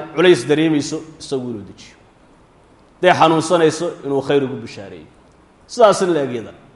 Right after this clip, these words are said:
Oo dee rasuulku calayhi salaatu wasalaam,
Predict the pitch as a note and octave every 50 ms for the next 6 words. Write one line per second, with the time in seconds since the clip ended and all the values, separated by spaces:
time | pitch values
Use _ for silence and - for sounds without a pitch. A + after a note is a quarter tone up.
0 | _ _ _ _ _ _ _ _ _ _ _ _ _ _ _ _ _ _ _ _
1 | - C3 C3+ E3 F3+ F3+ E3 - F#3+ F3+ D#3+ E3+ D#3 E3+ F#3 F3+ E3+ - F3 E3
2 | D#3 E3 E3+ D#3 D3+ D3 - E3 F3 F3+ F3